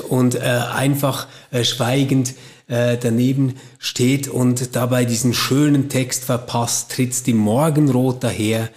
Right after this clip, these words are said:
seh ich dich im Strahlenmeer, dich, du hocherhabener, herrlicher. Wenn der Alpenfirn sich rötet, betet, freie Schweizer, betet.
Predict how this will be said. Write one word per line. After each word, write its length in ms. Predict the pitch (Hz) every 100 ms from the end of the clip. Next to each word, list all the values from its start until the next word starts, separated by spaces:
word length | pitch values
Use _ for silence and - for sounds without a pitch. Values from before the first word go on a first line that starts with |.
| - - -
seh 300 | - 110 135
ich 160 | 127
dich 180 | - 123
im 120 | 123
Strahlenmeer, 880 | 117 - 110 110 117 117 113 113 113
dich, 480 | 113 151 180 180 -
du 200 | 156 101
hocherhabener, 920 | 113 131 - 117 - 101 117 120 110
herrlicher. 760 | 104 - 104 113 113 - 113 101 _ _ _ _ - -
Wenn 120 | 104
der 220 | 98 - -
Alpenfirn 720 | 127 156 156 151 135 135 127
sich 300 | 117 - 113
rötet, 520 | 117 127 127 123 -
betet, 440 | 120 135 135 135
freie 420 | 123 - 110 117 110
Schweizer, 520 | 113 107 110 - 110
betet. 580 | - 101 107 - 104